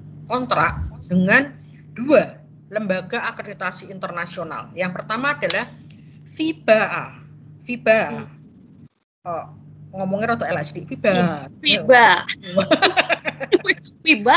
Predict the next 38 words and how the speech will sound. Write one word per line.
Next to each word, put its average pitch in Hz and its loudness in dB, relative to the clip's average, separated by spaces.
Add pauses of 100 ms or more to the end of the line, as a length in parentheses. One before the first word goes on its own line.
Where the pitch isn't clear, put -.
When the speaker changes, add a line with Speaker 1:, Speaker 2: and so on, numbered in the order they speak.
(140)
Speaker 2:
Bu. 262 -2
Speaker 1:
Jadi, 311 4 (520)
fiba 254 0
A. 233 0 (240)
Jadi 214 -6 (140)
tidak, 254 2 (140)
tidak 294 2
hanya 285 -2
fiba, 208 0
tapi 214 -6
fiba - -4
A. 170 -2 (140)
Karena 226 -2
A-nya 247 -2
dua, 208 2
Mbak, 165 -4
di 165 -18
belakang. 147 -10
Speaker 2:
Oh, 285 -2
double 247 -4 (100)
A, 233 2
nje. 208 -4
Speaker 1:
Nggih, 226 4
Speaker 2:
fiba 185 0
Speaker 1:
double 196 4
Speaker 2:
A. 208 2 (680)
Speaker 1:
A. 196 0
Eh, - 2
the 220 -2
Foundation 262 2
for 277 2
International 240 0
Business 214 -4
Administration 196 0
Accreditation. 170 -4 (480)
Ini 277 4
dari 196 4
Jerman. 180 -4